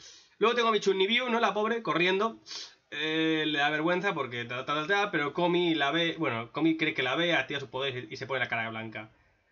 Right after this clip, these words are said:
Luego Tadano intenta hacer algo, pero Tadano es un puto inútil, hasta que Komi-san lo anima. Y eso activa un Super Saiyajin a lo bestia, que es, pondré eso de clip,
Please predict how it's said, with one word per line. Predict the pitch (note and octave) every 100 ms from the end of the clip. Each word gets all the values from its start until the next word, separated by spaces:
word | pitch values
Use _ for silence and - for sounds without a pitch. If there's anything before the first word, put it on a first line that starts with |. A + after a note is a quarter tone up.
| -
Luego | D3 F3+ F3+
Tadano | F3+ G#3+ A#3
intenta | F3+ D#3+ D#3
hacer | D3+
algo, | F3 G#3
pero | D#3+
Tadano | B2+ C3+
es | C3
un | B2 A#2+
puto | B2 A#2+
inútil, | A#2+ F#3+ G3+ G#3+ A#3+
hasta | E3 D3+ E3
que | D#3+ D#3+ -
Komi-san | A3+ A3 G3 F#3 G3+ D#3+
lo | F3+ G#3+
anima. | A3 C4+ G#3 C3 A2+ - _ -
Y | D#3 E3
eso | F3
activa | F3+ F3 G3+
un | F3
Super | E3 D3 C#3+
Saiyajin | C#3+ C3+ C3+ C#3+
a |
lo | D3
bestia, | F#3 A3 G#3+ A3
que | G#3+
es, | B2
pondré | - B2 B2
eso | C3
de | B2
clip, | C3 B2+